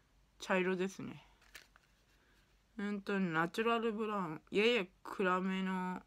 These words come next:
髪色にっていうやつで、一塗りでカ-、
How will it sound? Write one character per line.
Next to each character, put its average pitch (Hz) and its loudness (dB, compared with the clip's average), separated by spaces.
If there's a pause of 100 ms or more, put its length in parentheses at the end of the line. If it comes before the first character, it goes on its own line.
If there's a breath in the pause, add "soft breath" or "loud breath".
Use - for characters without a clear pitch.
(260)
髪 175 -2
色 170 -6
に 180 -2
っ - -6
て - -6
い 151 -4
う - -4
や 156 -4
つ - -16
で、 156 -4 (2500 loud breath)
一 - 0
塗 240 2
り 220 2
で 180 4
カ-、 - 0